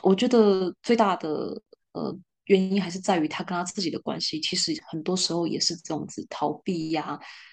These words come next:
没有好好的面对，所以他对别人也是这样。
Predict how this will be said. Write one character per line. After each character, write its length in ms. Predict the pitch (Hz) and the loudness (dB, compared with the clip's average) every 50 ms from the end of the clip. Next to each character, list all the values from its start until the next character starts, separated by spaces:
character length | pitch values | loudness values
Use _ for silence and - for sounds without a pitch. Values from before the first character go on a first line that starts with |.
| _ _ _ | _ _ _
没 140 | - - 190 | -2 0 2
有 60 | 185 | 2
好 140 | 185 180 175 | 2 0 -4
好 140 | 156 175 180 | -4 -4 -2
的 80 | 175 | -2
面 340 | 165 165 185 190 180 156 156 151 | -2 -2 -2 -2 -2 -2 -4 -6
对， 280 | - - 165 - - - _ _ _ _ | -4 -4 -2 -2 -4 -6 _ _ _ _
所 160 | - - - 196 | -10 -6 -4 -2
以 20 | |
他 120 | - 190 | -2 0
对 160 | 190 - 208 185 | 2 4 2 2
别 200 | 190 156 151 151 | 2 0 -2 -2
人 140 | - 175 | -4 -6
也 140 | 165 - - | -8 -6 -2
是 180 | - - - 170 | 0 0 0 -2
这 220 | - - 160 151 | -4 -6 -6 -4
样。 240 | - - - - 196 | -4 -4 -6 -8 -12